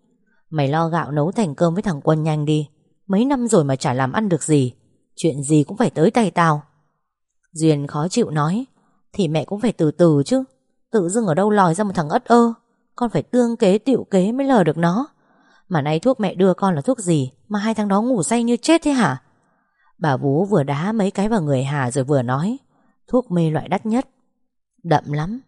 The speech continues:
hai thằng công tử đó ngủ đến sáng luôn không chừng. Thôi mày về lán đi, để tao với thằng ất xử con nhỏ này đã.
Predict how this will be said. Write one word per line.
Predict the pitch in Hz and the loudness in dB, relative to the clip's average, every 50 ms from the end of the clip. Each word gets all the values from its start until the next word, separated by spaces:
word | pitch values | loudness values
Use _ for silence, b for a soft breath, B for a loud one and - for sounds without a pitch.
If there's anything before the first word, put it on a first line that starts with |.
| _ _ _ _ _ _ _ _ | _ _ _ _ _ _ _ _
hai | - - 220 208 | -6 -4 -4 -2
thằng | - 180 147 135 | -2 -4 -4 -4
công | - 208 196 185 | -4 -6 -6 -4
tử | 185 156 127 | -2 -2 -2
đó | 131 135 156 202 | -2 -2 -2 -2
ngủ | 233 202 139 139 | -2 -2 -2 -2
đến | 143 151 196 196 | -2 -4 -4 -4
sáng | - - 185 196 240 269 | -6 -6 -6 -4 -2 0
luôn | 269 226 | -2 -2
không | 190 - 196 175 165 | 0 0 -2 -2 0
chừng. | - 170 143 139 131 - _ _ _ _ _ _ _ _ _ _ _ - | 0 0 0 -2 -2 -10 _ _ _ _ _ _ _ _ _ _ _ -6
Thôi | - 220 | -2 0
mày | 185 151 | 0 0
về | 139 147 135 | 0 0 0
lán | 135 143 139 151 202 220 | 0 0 -2 -2 -2 -2
đi, | 233 214 190 _ _ _ _ - | -2 -2 -2 _ _ _ _ -4
để | - 139 - - | -4 -4 -2 -2
tao | 185 190 185 | -4 -4 -4
với | 180 220 220 | -4 -6 -4
thằng | - 160 143 - | -4 -6 -8 -6
ất | - - 269 - | -4 -4 -4 -4
xử | - - - 165 127 - | -4 -2 0 0 0 0
con | 170 170 175 | -2 -4 -4
nhỏ | 165 156 139 123 | -2 -2 -2 -4
này | 127 135 131 | -4 -6 -6
đã. | 123 131 139 190 247 | -4 -4 -4 -4 -4